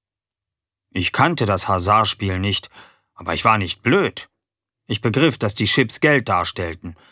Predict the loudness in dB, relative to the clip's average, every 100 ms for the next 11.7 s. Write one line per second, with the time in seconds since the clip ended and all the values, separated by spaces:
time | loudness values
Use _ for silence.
0 | _ _ _ _ -16 -8 -2 0 0 0
1 | -2 -2 -2 2 2 2 4 2 2 -4
2 | _ _ _ _ -12 -10 -6 -6 -4 -2
3 | 0 -2 -2 -6 -4 -4 0 2 2 0
4 | -4 -2 0 2 0 -4 -10 _ _ 2
5 | 4 4 2 4 4 4 4 4 4 2
6 | 0 0 0 0 0 2 2 0 0 -2
7 | 0 2 2 0 -2 -4 -2 0 0 0
8 | 0 -2 -6 -10 _ _ _ _ _ _
9 | _ _ _ _ _ -6 0 0 2 2
10 | 2 2 2 2 2 2 0 0 -2 -2
11 | -2 -2 -4 -8 -8 -8 -8